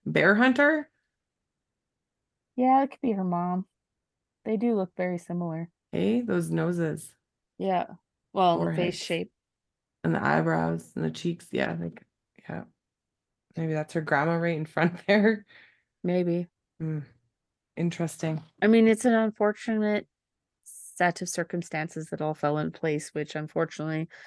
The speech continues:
Speaker 2: left a man with no life, a wife with no husband, and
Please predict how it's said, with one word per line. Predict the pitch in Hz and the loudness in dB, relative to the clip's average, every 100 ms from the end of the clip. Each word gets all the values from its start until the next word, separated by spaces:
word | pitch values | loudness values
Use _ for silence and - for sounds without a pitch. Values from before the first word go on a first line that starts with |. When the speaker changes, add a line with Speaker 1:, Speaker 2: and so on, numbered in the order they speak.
| - - | -20 -4
Speaker 2:
left | 175 151 - - _ _ - | 0 0 -2 -20 _ _ -4
a | |
man | 175 165 170 | 2 4 4
with | 190 196 | 2 0
no | 202 | 2
life, | 175 156 170 - - _ _ _ _ _ - | 4 2 0 -6 -20 _ _ _ _ _ -4
a | |
wife | 147 165 - | 2 2 2
with | 180 | 0
no | 175 | 2
husband, | 165 160 - 139 139 147 - _ _ _ _ _ _ | 4 2 0 -4 -4 -6 -10 _ _ _ _ _ _
and | 160 156 147 151 156 | -2 2 2 0 -2